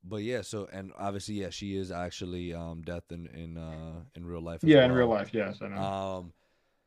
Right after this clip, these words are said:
Speaker 1: but yeah, man, I, I think they did such a good job of, of just inputting that, you know, little section in the beginning and just making us care for her in a sense, and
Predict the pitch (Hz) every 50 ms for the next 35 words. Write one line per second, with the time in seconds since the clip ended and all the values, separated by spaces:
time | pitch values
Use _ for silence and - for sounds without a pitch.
0 | _ _ _ _ 104 104 120 110 107 107 - - 104 107 110 131 151 139 110 104
1 | 98 90 98 101 101 80 98 104 - - 117 113 98 90 98 104 110 110 98 110
2 | 98 - - 120 113 127 127 107 117 117 107 98 - 110 98 98 101 104 98 101
3 | 98 87 78 - - 95 92 85 87 90 90 85 - - _ _ _ _ _ -
4 | 120 120 117 107 - 123 127 120 120 110 104 98 92 107 101 98 98 98 - -
5 | _ _ _ _ 107 104 107 104 92 87 85 80 120 113 _ _ _ _ _ -
6 | 95 101 104 110 113 117 117 - - 107 104 - - 117 110 107 104 95 107 98
7 | 98 107 104 98 101 101 101 98 95 - - 92 90 92 90 87 95 101 98 -
8 | 98 98 95 95 92 85 - - - - - _ _ _ _ _ _ _ _ _
9 | _ _ - - 110 101 95 - 101 92 101 98 95 92 92 92 92 - 95 90
10 | 90 92 95 95 - - - - _ - 98 98 92 90 90 87 80